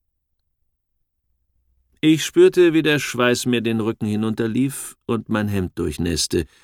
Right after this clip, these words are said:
während ich mich langsam durch den Korridor des Kill House auf unserem Trainingsstützpunkt in Mississippi vorwärts bewegte. Das war zweitausendvier.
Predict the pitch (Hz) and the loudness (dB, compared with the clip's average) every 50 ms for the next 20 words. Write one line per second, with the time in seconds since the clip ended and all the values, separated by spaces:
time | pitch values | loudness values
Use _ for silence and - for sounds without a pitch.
0 | _ _ _ - - 104 113 123 127 123 131 127 127 131 120 117 123 127 151 165 | _ _ _ -2 2 4 4 4 4 4 0 0 0 0 0 0 0 -2 -2 -2
1 | 151 151 143 143 127 127 117 - - 117 104 95 - 123 120 123 127 120 117 113 | -2 -2 0 2 2 2 2 0 -2 -4 -4 -4 -2 -2 0 0 0 0 0 0
2 | 110 101 98 - - - - 135 131 120 107 92 90 80 82 87 110 117 - - | 0 0 -2 -4 -6 -8 -4 -2 -2 -2 -2 -4 -4 -4 -4 -2 -2 -2 -2 -4
3 | - - - 107 104 - - - 110 104 110 107 101 101 - - 113 117 117 110 | -6 -6 -8 -8 -8 -8 -8 -6 -6 -4 -4 -4 -4 -6 -4 -2 0 0 0 0
4 | 98 90 - - - 98 - - - - 107 104 98 - 104 101 98 92 - - | -2 -4 -4 -4 -4 -4 -4 -4 -6 -6 -6 -6 -4 -4 -4 -2 -2 -2 -2 -2
5 | 90 - - 101 - - 98 90 - - 90 82 80 73 78 82 - - - - | -2 -2 -2 -2 -2 -2 -4 -4 -4 -4 -6 -6 -6 -6 -8 -8 -8 -8 -8 -8
6 | 80 78 - 67 - - - - - - 135 _ _ _ _ _ _ _ _ _ | -10 -10 -10 -12 -14 -14 -14 -16 -16 -16 -16 _ _ _ _ _ _ _ _ _
7 | _ _ _ _ _ _ _ _ _ - - - - - - - 117 123 123 - | _ _ _ _ _ _ _ _ _ -20 -20 -20 -20 -20 -12 -4 -2 -2 -2 0
8 | 156 160 156 156 139 - - 127 127 139 - 147 135 139 123 135 127 - - - | 0 2 0 2 0 -2 -2 -2 -4 -4 -4 -4 -4 -4 -4 -4 -6 -6 -8 -10
9 | - 123 101 78 73 | -6 -6 -6 -6 -8